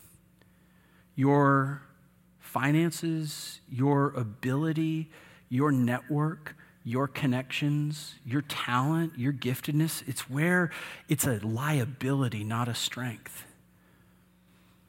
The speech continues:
Because truth be told, for a lot of us, you can get a lot done in your own power. God's given you a lot,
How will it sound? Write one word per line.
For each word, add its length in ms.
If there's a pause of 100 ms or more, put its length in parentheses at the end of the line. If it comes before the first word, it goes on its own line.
(260)
Because 240
truth 320
be 100
told, 380
for 200
a 60
lot 320
of 160
us, 360 (720)
you 180
can 140
get 160
a 120 (140)
lot 400
done 260
in 120
your 180
own 180
power. 560 (1800)
God's 340
given 640 (120)
you 340
a 100 (260)
lot, 520